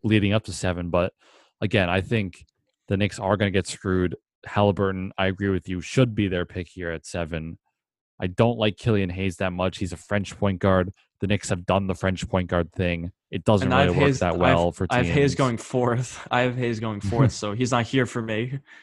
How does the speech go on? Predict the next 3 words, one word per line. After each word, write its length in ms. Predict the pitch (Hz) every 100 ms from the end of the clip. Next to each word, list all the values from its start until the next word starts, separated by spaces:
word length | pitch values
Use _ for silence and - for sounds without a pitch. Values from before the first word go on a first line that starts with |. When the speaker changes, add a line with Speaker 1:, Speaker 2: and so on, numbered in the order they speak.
| _ _ _ _
Speaker 1:
Right. 300 | 101 87 - -
So 280 | 107 92 90 - - _ _ _ _ _ -
Haliburton 640 | 127 127 117 110 104 101